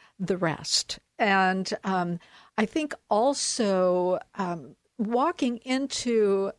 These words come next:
a situation where the focus isn't on how good you can be or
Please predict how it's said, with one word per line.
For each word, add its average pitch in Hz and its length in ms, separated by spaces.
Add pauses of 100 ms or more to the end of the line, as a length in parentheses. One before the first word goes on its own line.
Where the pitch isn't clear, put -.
(140)
a 175 160
situation 214 1120
where 170 340 (360)
the 220 100
focus 262 680
isn't 247 480
on 208 600
how 226 880 (100)
good 277 240
you 214 80
can 180 200
be 131 560
or 170 340